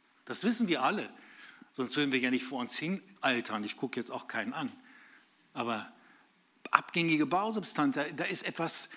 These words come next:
brüchig. Es ist noch nicht vollendet. Aber es ist schon angefangen in dir. Wir sprechen vom ewigen Leben, was wir empfangen haben,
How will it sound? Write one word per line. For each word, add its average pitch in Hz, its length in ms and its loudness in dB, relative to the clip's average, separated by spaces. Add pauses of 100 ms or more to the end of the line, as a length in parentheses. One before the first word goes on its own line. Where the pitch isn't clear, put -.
(120)
brüchig. 196 960 4 (400)
Es 170 160 4
ist 214 200 6
noch 208 140 4
nicht 202 240 4
vollendet. 190 840 2 (1700)
Aber 139 220 0
es - 140 2
ist - 240 4
schon 160 200 4
angefangen 175 920 2
in 135 260 -2
dir. 202 360 4 (280)
Wir 127 80 0
sprechen 139 400 2
vom 131 160 -2
ewigen 147 420 2
Leben, 190 420 4
was 135 200 -2
wir 135 80 0
empfangen 127 440 -2
haben, 110 280 -4